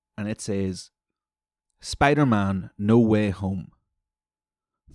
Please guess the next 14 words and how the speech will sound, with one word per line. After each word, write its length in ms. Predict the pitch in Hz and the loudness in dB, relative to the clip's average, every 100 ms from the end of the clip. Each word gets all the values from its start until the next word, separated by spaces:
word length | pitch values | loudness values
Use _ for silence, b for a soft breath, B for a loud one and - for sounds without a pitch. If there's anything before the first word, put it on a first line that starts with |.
| - | 6
Thirteen 640 | 147 160 - 127 131 135 | 6 6 2 0 2 2
movies 540 | 113 110 117 110 92 - | 4 4 4 2 -2 -8
to 160 | - 92 | -6 0
rewatch 640 | 107 120 107 101 101 - | 2 2 2 0 -2 -10
in 180 | - 95 | -12 -10
preparation 800 | - 110 110 104 95 95 - 95 | -6 -6 -4 -2 -2 -4 -6 -10
for 180 | - 95 | -6 -6
its 240 | 98 - | -6 -6
release." 400 | 101 98 - - _ _ _ _ _ _ - | -6 -6 -8 -18 _ _ _ _ _ _ -10
Listen, 300 | 220 120 92 _ _ | -8 -8 -12 _ _
fuck 640 | - - - 277 - - - | -20 -10 0 0 -2 -20 -8
up, 260 | - 123 - | -4 -4 -6
Screen 400 | - - 127 120 | -8 -4 -2 -2
Rant. 340 | 92 87 85 | -4 -4 -10